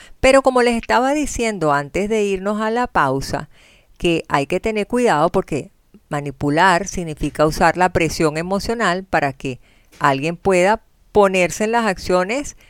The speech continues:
o en las decisiones de cualquier otra persona, y eso para mí es peligrosísimo porque no es que te lo hacen impuesto en una tiranía, sino con un dulcito, te van empalagando, no te vas dando cuenta, vas poco a poco,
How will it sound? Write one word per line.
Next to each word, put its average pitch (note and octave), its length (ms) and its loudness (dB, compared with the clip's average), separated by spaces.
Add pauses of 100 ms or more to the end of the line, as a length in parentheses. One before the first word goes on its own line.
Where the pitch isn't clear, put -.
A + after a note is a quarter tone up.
(220)
o E3 140 2
en D3 80 0
las D3+ 100 2
decisiones D3 540 -4
de C4 80 -8
cualquier D3 320 -4
otra D#3 200 -2
persona, A#3 440 -4
y D3+ 100 -2
eso F3+ 200 -2
para E3 200 -2
mí D3 160 -8
es D3 80 -6
peligrosísimo G3+ 840 -4
porque D3+ 340 -6 (320)
no D#3+ 160 0
es D#3+ 60 0
que A#3 120 -2
te B3+ 140 -4
lo G3 160 2
hacen G3 440 -2
impuesto E3+ 560 -2
en G#3+ 80 -6
una G#3+ 180 -4
tiranía, F#3 500 -4
sino G#3 300 -6
con C#3+ 300 -8
un D#3 200 -12
dulcito, A3 880 -4
te E3 160 -2
van D3 240 0
empalagando, G3+ 1120 -2
no F#3 160 -4
te D3 160 -2
vas C#3+ 180 0
dando D#3 300 -4
cuenta, A3 640 -2
vas D3 200 -2
poco D#3 280 -4
a G3 120 0
poco, A3 440 0